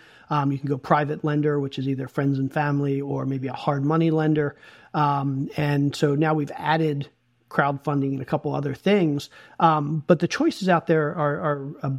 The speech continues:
are basically the same. The question is, and again, for anybody out there that's looking to scale their business, the question is, which of these is really going to allow you to scale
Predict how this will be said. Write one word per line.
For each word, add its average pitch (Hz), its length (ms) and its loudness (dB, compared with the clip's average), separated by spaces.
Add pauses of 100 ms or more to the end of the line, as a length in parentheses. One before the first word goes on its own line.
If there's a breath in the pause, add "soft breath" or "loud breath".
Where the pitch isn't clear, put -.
(360)
are 156 140 -2
basically 160 640 2
the 135 120 -2
same. 147 500 -2 (380 loud breath)
The 165 100 2
question 185 560 2 (100)
is, 175 520 4 (260)
and 151 100 -2
again, 151 400 0
for 160 140 0
anybody 156 340 4
out 151 220 0
there 151 180 4
that's 143 240 -2
looking 160 400 4
to 143 100 -4
scale 151 340 0
their 135 120 -2
business, 170 480 2 (220 loud breath)
the 151 100 0
question 175 400 2
is, 170 320 2 (220 soft breath)
which 196 240 4
of 190 160 4
these 175 240 4
is 143 160 -2
really 160 320 4
going 147 340 2
to 147 220 -2
allow 127 300 -4
you 131 180 -2
to - 160 -10
scale 139 720 -6